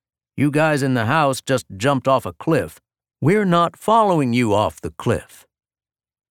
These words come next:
Bob Barr. They didn't want to have anything to do with an impeachment. The procedures were, from the standpoint of a trial attorney,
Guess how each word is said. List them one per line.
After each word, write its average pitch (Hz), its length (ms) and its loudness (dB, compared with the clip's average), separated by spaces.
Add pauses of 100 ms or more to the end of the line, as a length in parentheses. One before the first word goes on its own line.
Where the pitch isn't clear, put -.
(1300)
Bob 120 320 0
Barr. 104 400 -2 (1120)
They 202 180 2
didn't 196 260 0
want 160 220 2
to 127 100 -2
have 117 300 0 (100)
anything 190 540 2
to 143 100 0
do 165 400 2
with 127 180 2
an 110 100 0
impeachment. 101 680 -4 (540)
The 127 80 -2
procedures 165 640 0
were, 127 300 2
from 123 200 -2
the 123 80 -2
standpoint 160 640 0
of 107 80 -4
a 107 80 -2
trial 208 440 0
attorney, 113 580 -2